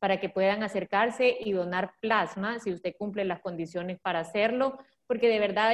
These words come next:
hay una gran necesidad y, y, y hay muchas personas que lo están necesitando y creo que quizás como ha pasado ya tanto tiempo, eh,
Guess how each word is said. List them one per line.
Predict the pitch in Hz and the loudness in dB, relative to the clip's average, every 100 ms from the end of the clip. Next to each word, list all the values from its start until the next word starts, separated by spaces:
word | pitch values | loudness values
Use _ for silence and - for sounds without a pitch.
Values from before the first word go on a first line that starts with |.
| 226 | 2
hay | 220 220 | 2 2
una | 226 214 | 2 0
gran | 208 226 254 | 2 2 0
necesidad | 247 214 202 190 180 202 233 240 - | -2 -2 -4 -2 0 4 4 2 0
y, | 202 196 | -4 -4
y, | - 190 175 160 - _ _ _ | -4 -4 -4 -6 -12 _ _ _
y | - 196 | -2 0
hay | 196 | 0
muchas | 214 208 220 | -2 -4 -4
personas | 202 202 208 220 | -4 -4 -4 -4
que | 208 | -4
lo | 185 | -6
están | 160 190 | -4 -4
necesitando | 196 196 185 185 226 240 233 220 | -4 -4 -6 -4 -2 -2 0 -2
y | 208 | -2
creo | 202 202 220 | -4 -2 0
que | 233 220 196 - | 2 2 2 -4
quizás | 208 202 202 | -6 -4 -4
como | 202 233 214 | -2 -2 -2
ha | 214 | -2
pasado | 226 226 233 226 | -2 0 2 2
ya | 220 | 2
tanto | 220 226 226 | 0 -2 -4
tiempo, | 226 233 262 262 277 269 - - | -2 -2 -2 0 0 0 -6 -6
eh, | 190 175 | -4 -4